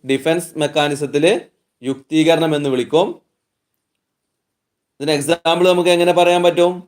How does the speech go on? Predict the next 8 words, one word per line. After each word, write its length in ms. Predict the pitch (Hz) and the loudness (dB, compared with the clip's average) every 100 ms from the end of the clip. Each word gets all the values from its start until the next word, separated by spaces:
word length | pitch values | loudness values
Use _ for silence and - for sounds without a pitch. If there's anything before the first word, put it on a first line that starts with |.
| 143 | -4
പരീക്ഷയിൽ 500 | 143 170 165 185 180 | 0 0 0 -2 0
തോറ്റതിന് 460 | 175 165 165 165 190 254 _ - | 0 0 0 -2 -2 -4 _ -4
ചോദ്യ 200 | 156 156 165 | -2 0 0
നിലവാരം 440 | 165 170 170 185 - - 143 | 0 2 2 0 -4 -12 -8
കൂടിയതാണെന്ന് 640 | 151 160 160 165 165 165 151 | -2 2 2 2 0 0 0
പറയുക, 280 | 147 147 147 127 82 _ _ _ _ _ _ _ _ - | 2 2 2 -2 -4 _ _ _ _ _ _ _ _ -4
കൈയക്ഷരം 540 | 151 170 165 185 185 175 | 2 2 2 0 0 2
മോശമായതിന് 720 | 156 156 214 175 160 151 156 | 0 0 0 0 0 0 0